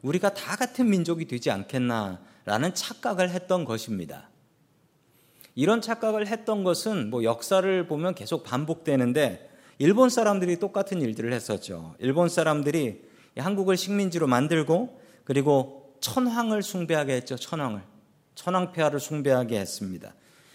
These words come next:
그리고 말도 없애고 같은 일본 말 쓰고 같은 왕 모시면 같은 민족 될 것이다 라고 생각을 했지만, 예, 하나님의 뜻은 그렇지 않았고 지금 우리나라를, 아, 이렇게 든든하게 세워주셨습니다.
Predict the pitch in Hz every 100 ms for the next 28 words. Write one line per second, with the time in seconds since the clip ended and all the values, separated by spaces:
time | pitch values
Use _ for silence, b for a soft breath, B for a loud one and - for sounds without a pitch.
0 | b - 160 165 135 123 156 180 175 -
1 | 160 143 113 - - _ - 143 190 170
2 | 156 156 156 139 131 131 110 92 B B
3 | - 143 - 185 170 160 160 147 135 151
4 | 147 - - - 180 151 156 160 160 139
5 | 135 139 131 139 123 117 110 - B B
6 | 104 113 151 165 175 170 156 156 156 -
7 | 127 113 170 233 B B B B 95 101
8 | 151 151 139 135 117 - 175 180 123 117
9 | - 139 - 113 110 - 131 208 - b
10 | b - 123 139 135 143 156 139 135 127
11 | 180 233 - - _ 113 117 120 123 -
12 | 156 147 127 98 113 143 - 139 120 135
13 | 139 - 98 90 - - -